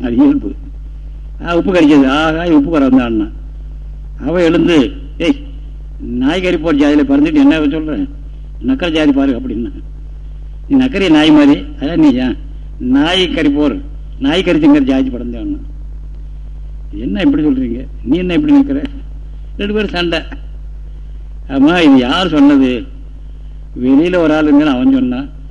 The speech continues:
எனக்கு அவன் தான் சொன்னான் அப்படின்னு. ஆகவே ரெண்டு பேரும் அப்ப யோசனை பண்ணாங்க, இது அவன் குட்டி கலகம் பண்ற போல இருக்கு,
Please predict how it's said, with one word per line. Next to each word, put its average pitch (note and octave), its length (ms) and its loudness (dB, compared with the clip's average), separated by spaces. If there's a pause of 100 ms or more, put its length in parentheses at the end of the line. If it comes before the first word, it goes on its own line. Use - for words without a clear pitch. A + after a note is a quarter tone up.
எனக்கு D#3+ 320 0
அவன் D#3 200 2
தான் D3+ 180 2
சொன்னான் B2 320 -2
அப்படின்னு. C#3+ 580 -6 (1000)
ஆகவே A#3+ 580 -2 (920)
ரெண்டு C#3+ 260 2
பேரும் D#3 240 2
அப்ப C3+ 160 4
யோசனை C#3+ 320 4
பண்ணாங்க, A#2+ 360 -2 (140)
இது C#3+ 260 -4
அவன் C#3+ 340 2
குட்டி C3+ 160 -2
கலகம் D3 260 4
பண்ற B2 180 2
போல C3+ 200 2
இருக்கு, C#4+ 300 0